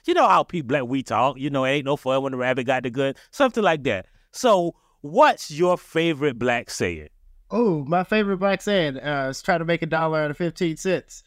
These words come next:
Speaker 2: Uh, <laughs> uh, and the reason why I focus on that here, um, is because H B C Us do do more with less.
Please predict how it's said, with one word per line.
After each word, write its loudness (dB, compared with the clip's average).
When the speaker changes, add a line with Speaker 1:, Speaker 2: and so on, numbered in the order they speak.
Speaker 2:
Uh, -2
<laughs> -4
uh, 0
and 0
the -2
reason -2
why 0
I 0
focus -2
on -2
that 2
here, 0
um, 0
is -2
because 0
H -2
B -2
C -4
Us -2
do -2
do -2
more 0
with -4
less. -4